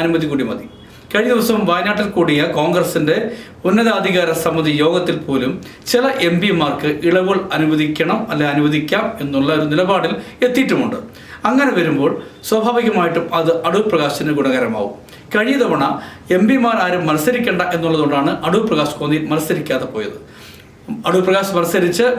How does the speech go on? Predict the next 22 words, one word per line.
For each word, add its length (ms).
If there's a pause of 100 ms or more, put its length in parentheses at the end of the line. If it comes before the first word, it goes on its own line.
മൂന്ന് 260
തവണ 220 (220)
സീറ്റ് 320
നിലനിർത്തിയെടുത്താണ് 800 (600)
കോൺഗ്രസിന് 560 (360)
അപ്പാടെ 440 (140)
പരാജയം 440 (120)
ഏറ്റുവാങ്ങേണ്ടി 600
വന്നത് 300
കോന്നിയിൽ. 320 (520)
ഇനി 160 (200)
കോന്നി 340
സീറ്റ് 240 (100)
തിരികെ 280
പിടിക്കുക 280 (120)
എന്നുള്ളതാണ് 340 (100)
കോൺഗ്രസിന്റെ 560
ലക്ഷ്യം. 260 (420)
അതിനുവേണ്ടി 420 (200)
അടൂർ 220
പ്രകാശിനെ 380 (160)
വീണ്ടും 260